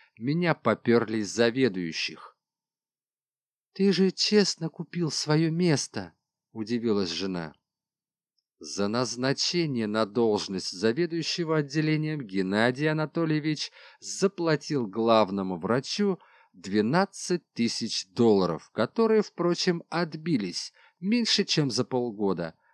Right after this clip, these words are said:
даже с учетом ежемесячной дани. Дань зависела от многих факторов, но никогда не опускалась ниже пятнадцати тысяч рублей. Геннадий Анатольевич был счастлив на посту заведующего отделением.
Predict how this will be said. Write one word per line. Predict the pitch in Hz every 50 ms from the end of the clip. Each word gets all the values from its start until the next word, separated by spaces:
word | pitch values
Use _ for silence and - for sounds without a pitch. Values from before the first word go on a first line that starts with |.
| _ _
даже | _ 92 113 117 143 180 185 220 214
с | - - -
учетом | 127 - - - 120 120 - - 139 135
ежемесячной | 131 123 120 90 101 107 107 135 180 180 - 196 165 - - - - 156 156 156 156 151 139
дани. | 113 95 - 120 113 107 98 90 85 78 76 73 - _ _ _ _ _ _ _ _ _ _ _
Дань | _ 101 101 185 208 233 220 190
зависела | 170 180 180 175 185 - - - 180 175 175 165
от | - - 170 170 - -
многих | 170 175 202 196 151 117 101 - -
факторов, | - - 120 113 104 - _ - 85 87 82 - _ _ _ _ _ _ _ _ -
но | 80 82 85 90 104 135 175 196
никогда | 202 190 185 190 - - 156 139 123 123 117 107 107 127 143 170 185 190 175 -
не | _ 120 120 143 180 202
опускалась | 185 147 - 127 120 - - - 131 127 127 120 120 113 - -
ниже | 123 127 156 185 175 - 190 -
пятнадцати | - - 127 - _ - 95 101 104 104 - - - 123 - - - -
тысяч | - - 98 85 - - 98 - - 104
рублей. | 95 98 90 90 90 80 73 65 - _ _ _ _ _ _ _ _ _ _ _ _ _
Геннадий | 113 117 165 180 196 214 220 170 127 123
Анатольевич | 110 98 98 98 - _ 113 107 113 117 135 156 156 156 170 147 - -
был | 135 135 135 202 226 220 202 170
счастлив | - - - - - 196 185 170 156 - - - 151 - -
на | 123 120
посту | - - 127 123 - - - 139
заведующего | 110 104 120 123 131 175 185 170 156 139 135 123 - - 135 123 120
отделением. | 117 113 110 - 131 120 123 120 110 95 90 90 85 82